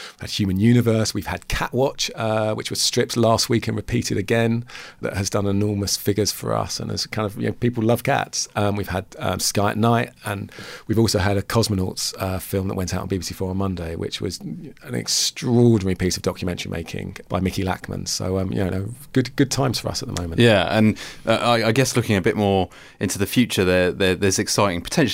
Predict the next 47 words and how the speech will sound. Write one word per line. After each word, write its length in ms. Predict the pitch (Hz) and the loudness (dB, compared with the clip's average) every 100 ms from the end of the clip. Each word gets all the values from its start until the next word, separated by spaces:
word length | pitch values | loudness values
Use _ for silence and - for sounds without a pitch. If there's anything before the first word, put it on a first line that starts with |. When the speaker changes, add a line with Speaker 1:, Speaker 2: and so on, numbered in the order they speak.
| 85 | -2
Speaker 2:
exciting 360 | - 85 85 | -2 -4 -4
times 260 | 80 82 80 | -4 -4 -6
for 60 | - | -4
B 140 | 85 | -4
B 60 | 76 | -4
C 120 | 85 | -6
In-House, 500 | 80 90 110 120 - | -4 -2 -2 -2 -6
and, 480 | 87 82 80 76 - - - - - | -6 -6 -6 -8 -10 -16 -20 -12 -6
uh, 180 | 82 | -4
the 160 | 76 90 | -4 -6
broader 460 | 80 104 101 92 87 | 0 2 4 4 2
ambition 580 | 85 95 - 92 82 | 2 0 0 0 -2
to, 320 | 78 - 80 82 | -2 -2 -2 -2
to, 300 | - 85 87 | -4 -4 -4
to 200 | - 85 | -6 -6
spin 260 | - 98 87 | -2 0 0
it 140 | - | 0
off, 440 | 87 - - - - | -2 -2 -10 -12 -8
uh, 220 | 85 82 | -6 -6
from 160 | - 85 | -8 -6
the 80 | |
rest 180 | 82 - | -4 -4
of 40 | 85 | -4
the 60 | |
B 140 | 82 80 | -2 -2
B 140 | 80 | -2
C 320 | - 87 82 | -2 -2 -2
and, 180 | 80 82 | -4 -6
and 160 | 82 - | -10 -10
potentially 360 | - 123 - | -8 -8 -8
become, 380 | 95 - 82 78 - - - - | -10 -8 -8 -8 -12 -18 -16 -8
you 80 | 82 | -6
know, 60 | |
its 100 | - | 0
own 140 | 87 87 | 0 2
entity 340 | 90 - 92 | 0 0 -2
in 80 | 85 | -2
its 100 | 90 | 0
own 160 | 85 | 0
right. 300 | 90 110 127 127 - - | 4 4 4 0 -10 0
What 180 | 160 | 2
do 80 | 135 | 4
you 40 | 131 | 4
make 120 | 113 | 4
of 60 | |
the 60 | 104 | 0
prospect 540 | - 110 - 101 82 | -2 -4 0 0 0